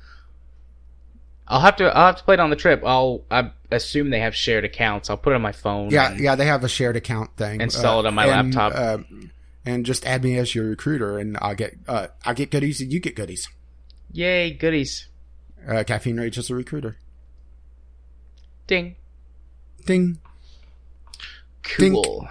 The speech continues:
Speaker 2: Dink. <laughs>
Speaker 1: <laughs> Dink. So Faeria was your last game, right?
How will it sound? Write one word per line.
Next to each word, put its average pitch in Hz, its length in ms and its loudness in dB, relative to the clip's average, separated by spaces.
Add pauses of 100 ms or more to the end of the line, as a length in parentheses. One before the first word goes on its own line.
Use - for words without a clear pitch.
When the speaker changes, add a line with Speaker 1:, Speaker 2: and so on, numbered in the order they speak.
(440)
Speaker 2:
Dink. 170 1500 2
<laughs> - 20 -
Speaker 1:
<laughs> - 60 -20
Dink. - 320 -6 (500)
So - 180 6
Faeria 180 460 6
was 139 140 2
your 135 100 2
last 120 320 4
game, 90 240 -2
right? 95 220 -6